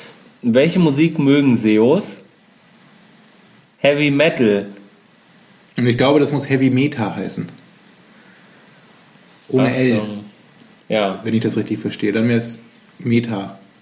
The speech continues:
Speaker 1: Ja.
Speaker 2: Text.
Speaker 1: Gepostet von
Speaker 2: Vielleicht.
Speaker 1: Witzchen.
Speaker 2: Oder wir verstehen ihn, vielleicht sind wir auch mit S E M, wir sind wahrscheinlich zu dumm. Also, ne, so ein seo, der hat ja dann viel mehr Witz und Humor auch als,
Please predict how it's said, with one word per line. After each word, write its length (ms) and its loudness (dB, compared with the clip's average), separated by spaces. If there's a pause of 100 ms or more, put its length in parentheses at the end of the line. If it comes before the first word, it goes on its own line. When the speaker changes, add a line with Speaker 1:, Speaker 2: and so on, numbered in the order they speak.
Speaker 1:
Ja. 160 2
Speaker 2:
Text. 540 -12
Speaker 1:
Gepostet 480 -2
von 140 -2
Speaker 2:
Vielleicht. 280 0
Speaker 1:
Witzchen. 720 0
Speaker 2:
Oder 180 4
wir 100 2
verstehen 280 2
ihn, 80 2
vielleicht 180 -2
sind 100 0
wir 140 0
auch 120 -6
mit 100 -2
S 160 -6
E 60 -2
M, 180 -6
wir 80 -6
sind 140 -4
wahrscheinlich 300 -4
zu 100 -4
dumm. 460 0 (760)
Also, 220 0
ne, 500 0
so 140 0
ein 80 4
seo, 500 4
der 440 -8
hat 140 -6
ja 140 0
dann 200 0
viel 200 -2
mehr 540 0
Witz 380 -4
und 160 -10
Humor 360 0
auch 200 -8
als, 400 -14